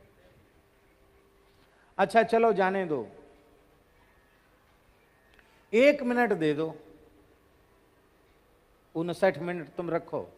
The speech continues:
हम सौ करोड़ दे रहे हैं, साठ वर्ष की कमाई, कितना महंगा सौदा कर रहे हैं, इतना तो रहम खाओ।"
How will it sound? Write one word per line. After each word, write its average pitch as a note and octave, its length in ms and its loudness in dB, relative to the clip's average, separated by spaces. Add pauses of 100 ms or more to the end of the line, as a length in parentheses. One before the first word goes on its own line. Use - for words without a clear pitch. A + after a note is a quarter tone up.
(1300)
हम G#3 160 0
सौ A#3+ 340 4
करोड़ B3 360 4
दे G#3 200 4
रहे F3+ 280 2
हैं, G#3 500 -6
साठ F#3+ 420 6
वर्ष G3+ 260 0
की F#3 160 -4
कमाई, C3 460 -4 (1900)
कितना G#3 380 2
महंगा G3 440 4
सौदा F#3 380 2
कर E3 200 0
रहे D3 260 -4
हैं, F3 360 -14
इतना F3+ 340 -2
तो G3+ 180 -4
रहम D3 300 -2
खाओ।" F#3 360 -2